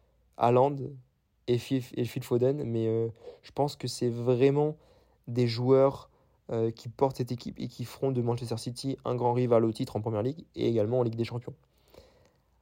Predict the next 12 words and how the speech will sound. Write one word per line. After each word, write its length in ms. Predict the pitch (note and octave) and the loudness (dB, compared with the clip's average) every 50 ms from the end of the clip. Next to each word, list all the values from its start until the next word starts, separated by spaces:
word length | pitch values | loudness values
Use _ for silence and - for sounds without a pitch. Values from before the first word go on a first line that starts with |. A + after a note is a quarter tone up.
| _ - | _ 6
Alors, 240 | C3+ C#3+ C#3 A#2 G#2+ B2 | 6 8 8 6 4 2
vous 120 | C3+ C3+ | 4 4
allez 100 | D3 D3+ | 6 6
me 80 | D#3 D3+ | 6 6
dire, 280 | D#3+ E3+ D#3 A#2 G#2+ - - - - | 6 6 6 4 2 -6 -10 -14 -10
certes, 320 | - - - E3+ D#3+ D#3+ | -4 2 4 4 4 4
ces 100 | - C#3 | 2 -2
joueurs, 220 | C3 C#3 D#3 D#3 D#3 | 0 2 2 2 2
c'est 120 | - C3+ | 0 -2
vraiment 320 | A#2+ B2 B2+ C3 C3+ C3+ | 0 2 2 2 2 0
du 140 | C3 B2 C3+ | 0 0 -2
miel, 320 | C#3+ E3+ G3 F#3 C3 A2+ | 2 2 4 4 2 0